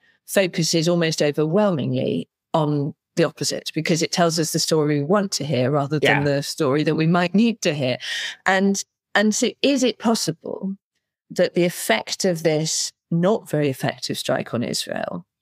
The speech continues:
Speaker 1: might be that there's a group of people in Iran who start to say, "That wasn't good enough.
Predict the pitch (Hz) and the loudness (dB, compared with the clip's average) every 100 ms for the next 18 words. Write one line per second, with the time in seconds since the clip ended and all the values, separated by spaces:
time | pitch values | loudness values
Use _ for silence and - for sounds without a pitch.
0 | _ _ 165 170 214 214 - - 165 147 | _ _ 0 2 2 0 -6 -4 0 0
1 | 143 147 - 170 160 - 151 147 143 - | 0 -4 -6 -4 -4 -2 -2 0 -2 -2
2 | 165 220 262 - 165 - 143 - 143 139 | 0 0 0 -4 -4 -4 -4 -2 -2 -2
3 | 139 143 131 127 135 156 160 151 - 175 | -2 0 0 0 -2 0 0 0 -2 0
4 | 170 165 - 160 - 160 151 147 147 156 | 0 0 -2 -4 -2 0 2 2 2 -2
5 | - _ _ _ _ _ _ _ _ - | -6 _ _ _ _ _ _ _ _ 0
6 | 180 170 160 160 143 143 135 - - | 2 2 2 2 2 2 0 -4 -14